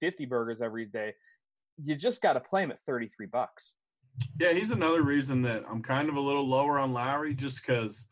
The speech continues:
Speaker 2: he's basically the same price, uh, slightly higher. But, man, Elf is just through the roof upside right now. I kinda like Frank Jackson on in that same backcourt. These two just play so many minutes together.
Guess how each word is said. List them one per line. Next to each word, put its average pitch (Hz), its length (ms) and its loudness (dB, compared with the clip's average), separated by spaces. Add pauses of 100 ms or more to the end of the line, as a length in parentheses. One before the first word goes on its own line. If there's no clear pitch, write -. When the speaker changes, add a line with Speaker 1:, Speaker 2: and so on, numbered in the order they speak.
(640)
Speaker 2:
he's 175 180 -2
basically 175 460 4
the 160 120 6
same 160 300 2
price, 131 480 2
uh, - 440 -8
slightly 147 460 -2
higher. 135 440 2
But, 110 240 -4
man, 139 320 0
Elf 160 380 2
is 113 180 -4
just 117 440 -8 (120)
through 160 180 6
the 135 100 2
roof 131 460 0
upside 110 500 -2
right 101 260 -4
now. 107 420 -8 (460)
I 110 60 -10
kinda 214 240 2
like 143 260 2
Frank 147 260 0
Jackson 160 420 2
on 135 160 2
in 143 160 -2
that 135 180 -2
same 160 240 -4
backcourt. 156 560 2
These 233 160 -2
two 320 180 6
just 269 240 0
play 220 200 4
so 208 200 0
many 233 200 0
minutes 185 420 2
together. 113 640 -2